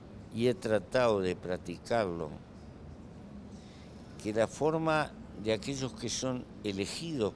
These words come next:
por la mayoría, en su forma de vivir, en sus valores medios,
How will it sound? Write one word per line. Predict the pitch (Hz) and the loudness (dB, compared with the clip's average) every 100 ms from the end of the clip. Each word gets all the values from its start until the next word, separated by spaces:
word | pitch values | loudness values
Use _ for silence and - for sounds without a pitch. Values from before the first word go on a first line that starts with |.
| - | -2
por | 98 | -2
la | 85 | -2
mayoría, | 85 90 90 87 98 98 87 - - - - - - - - - - - - - - - - | -2 -4 -2 -4 -2 -2 -4 -4 -12 -16 -16 -16 -16 -16 -16 -16 -16 -16 -18 -16 -16 -12 -6
en | 107 | -4
su | - 120 | -2 -4
forma | - 156 180 180 170 | 0 2 2 4 4
de | 139 | 6
vivir, | 117 113 120 160 151 | 4 4 4 2 2
en | 120 | 2
sus | - 113 | 0 0
valores | 101 110 143 147 95 | 2 4 2 2 0
medios, | 113 123 101 90 92 | 0 0 0 0 -4